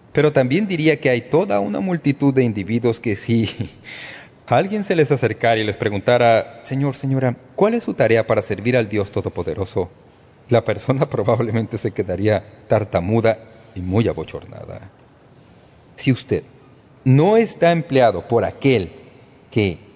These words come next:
se ha ido a un país distante, y si no está haciendo algo de valor espiritual, entonces es como el siervo inútil.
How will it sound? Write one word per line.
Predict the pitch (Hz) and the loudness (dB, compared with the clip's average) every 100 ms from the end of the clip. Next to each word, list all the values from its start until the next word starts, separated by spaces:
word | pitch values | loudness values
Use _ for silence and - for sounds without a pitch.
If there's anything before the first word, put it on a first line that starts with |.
| - - | -20 -16
se | - 104 95 | -6 0 2
ha | 190 | 2
ido | 196 214 165 | 2 0 2
a | |
un | 131 156 | 4 2
país | 139 127 131 | 2 2 0
distante, | - 113 107 98 82 92 - | -6 -6 -4 -4 -4 -8 -6
y | 123 | -4
si | 131 | 0
no | 120 160 269 | 4 4 4
está | 277 240 | 0 -2
haciendo | 220 208 196 175 156 | -2 -2 0 4 4
algo | 160 151 123 - | 4 2 -2 2
de | 120 | 0
valor | 95 87 139 | 2 2 0
espiritual, | 220 - 165 113 107 98 92 - - | 0 -4 -6 -4 0 0 0 -8 -8
entonces | - 110 - 233 - 170 | -2 0 0 -4 -4 -6
es | 180 | -6
como | - 160 | -4 -4
el | 120 | -2
siervo | - 123 123 123 | -2 -2 0 -2
inútil. | 113 120 - 101 | -2 -6 -6 -8